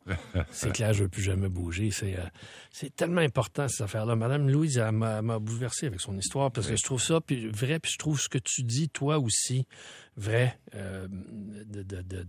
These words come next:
Speaker 2: de retrouver son enfance. On boucle la boucle.
Speaker 1: Voilà.
Speaker 2: Dans quelque chose d'important. Des fois, on se demande qu'est-ce qu'on est parti chercher si loin tout le temps.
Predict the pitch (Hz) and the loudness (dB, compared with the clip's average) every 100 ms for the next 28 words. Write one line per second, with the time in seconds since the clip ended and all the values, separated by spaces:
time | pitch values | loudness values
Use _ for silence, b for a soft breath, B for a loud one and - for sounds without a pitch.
0 | 95 117 107 110 110 107 107 - 110 120 | -10 -10 -8 -4 0 0 0 -2 2 2
1 | 113 107 98 95 - 101 107 - B B | 4 2 0 -2 -2 0 0 -2 B B
2 | - 117 113 135 117 113 104 98 - - | 0 2 4 4 6 6 6 4 0 -2
3 | - - - 60 58 60 - - 113 110 | -10 -16 -16 -16 -14 -16 -14 -6 -2 2
4 | 120 107 117 110 110 110 - 123 131 170 | 2 4 4 4 2 2 2 4 4 6
5 | 143 123 123 120 107 - 104 104 107 - | 6 6 4 4 0 0 0 0 0 -2
6 | - - 110 - - 107 - 107 98 95 | -4 -4 -4 -6 -4 0 0 2 0 0
7 | 98 98 98 90 98 | 0 -2 -4 -2 -2